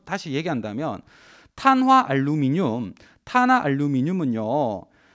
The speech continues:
삼류 위험물입니다. 참고로 탄화 알루미늄 혹은 탄화 칼슘. 응? 그러니까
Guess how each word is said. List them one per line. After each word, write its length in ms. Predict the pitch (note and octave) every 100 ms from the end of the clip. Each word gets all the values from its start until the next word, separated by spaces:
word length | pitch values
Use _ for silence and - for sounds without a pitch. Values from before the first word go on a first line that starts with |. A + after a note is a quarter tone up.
| _ _
삼류 520 | - C#4 C4+ C4+ A#3
위험물입니다. 600 | E3 C3 A2 G2+ F#2+ G#2+
참고로 580 | - D#3+ A#2 G2+ D#3 - _ _ _ _ _ _ _ _ _
탄화 380 | - F3+ E3+ F3
알루미늄 640 | A#2 G#2+ G#2 G#2 A2 A2 G#3 - _ _ _ _ _ _ _ - -
혹은 180 | E3+ E3 E3
탄화 280 | G#3 G3+
칼슘. 540 | G3 - G#2+ - B2 - _ _ _ -
응? 80 | D#3 _ _ _ _ _ - - _ _ _ _ - _
그러니까 340 | - A#2 A2